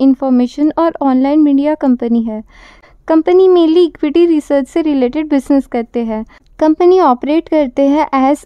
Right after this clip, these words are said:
investment advisor। कंपनी mainly फाइनेंशियल एडवाइजरी सर्विसेज हैंडल करते हैं ऑनलाइन मीडिया कंपनी के। दोस्तों, कंपनी के सेगमेंट में इंक्लूड होता है कंटेंट सेल,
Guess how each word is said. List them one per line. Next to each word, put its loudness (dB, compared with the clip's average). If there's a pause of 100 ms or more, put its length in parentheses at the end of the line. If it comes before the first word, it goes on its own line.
investment 2
advisor। -2 (540)
कंपनी 2
mainly 2
फाइनेंशियल 2
एडवाइजरी 0
सर्विसेज -4
हैंडल 0
करते -2
हैं -4 (240)
ऑनलाइन 4
मीडिया 2
कंपनी 2
के। -6 (240)
दोस्तों, 0
कंपनी 0
के 2
सेगमेंट 0
में 2
इंक्लूड 0
होता -4
है -2 (100)
कंटेंट 0
सेल, -4